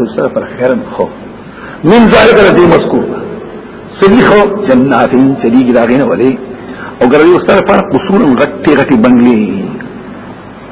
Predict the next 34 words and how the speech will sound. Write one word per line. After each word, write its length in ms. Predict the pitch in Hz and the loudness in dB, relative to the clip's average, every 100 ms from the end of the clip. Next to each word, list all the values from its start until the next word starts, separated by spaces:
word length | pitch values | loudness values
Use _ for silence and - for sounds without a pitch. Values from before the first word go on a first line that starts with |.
| - - | -18 -2
اللہ 360 | 156 175 226 622 | 2 4 6 4
خو 140 | - | 4
برکت 500 | 190 180 190 285 277 226 | 4 4 4 4 4 4
والا 300 | 214 202 185 | 6 4 4
دے، 180 | 175 | 4
دیر 180 | 165 190 185 | 6 4 4
خیر 100 | 160 | 4
و 160 | 147 127 | 4 4
سر 160 | 139 160 | 2 2
دے، 120 | 95 - - | 0 -4 -2
لیکن 200 | 175 196 | 0 2
غواړي 320 | 175 233 180 | 4 4 4
دا 60 | - | 4
کار 260 | 143 143 | 2 0
کول 200 | 147 160 - | 0 -2 -4
شي۔ 220 | - - - - - - - - - - - | -8 -10 -12 -14 -16 -18 -18 -18 -18 -12 0
خو 80 | 196 | 4
نه 300 | 220 285 349 | 6 6 4
کوي 260 | 254 214 | 4 2
په 80 | 180 | 4
دې 80 | 175 | 2
کې 140 | 143 | 2
بد 160 | 139 127 | 2 2
الله 220 | 123 127 | 2 2
حکمت۔ 340 | 107 - 160 - - - - - - - - - - - - | 0 -4 -8 -10 -14 -16 -18 -20 -20 -20 -20 -20 -20 -12 -6
اوس 100 | 131 | -4
بل 380 | 104 156 175 147 | 0 2 2 4
خبره 260 | 135 143 127 | 4 4 2
کو، 220 | 117 95 - - | 0 -2 -4 -10
بل 360 | - 170 180 147 | 0 2 4 4
باطله، 300 | 131 113 107 | 0 0 -2
بل 180 | 107 120 | -2 -2
کذب 340 | 131 120 104 | -2 -4 -6
بالساعة، 540 | 101 - 156 151 120 | -8 -4 -2 -2 -4